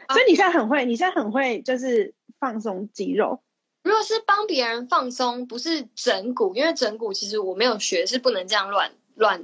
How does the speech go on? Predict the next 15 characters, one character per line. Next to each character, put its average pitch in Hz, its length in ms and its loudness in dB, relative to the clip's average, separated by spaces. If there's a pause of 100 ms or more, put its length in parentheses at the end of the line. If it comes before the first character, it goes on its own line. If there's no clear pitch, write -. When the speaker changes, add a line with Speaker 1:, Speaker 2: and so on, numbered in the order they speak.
(140)
Speaker 2:
乱 196 220 2
按 247 340 4
的。 233 80 2
Speaker 1:
嗯， - 20 0
嗯， 214 220 -2
嗯， 226 160 2
嗯， - 200 -12
对。 214 300 0 (880)
Speaker 2:
还 185 120 -2
蛮 185 220 -4
可 185 220 -6
以 180 100 -12
的。 - 140 -12 (840)
嗯。 196 260 -8
Speaker 1:
哎， 381 160 2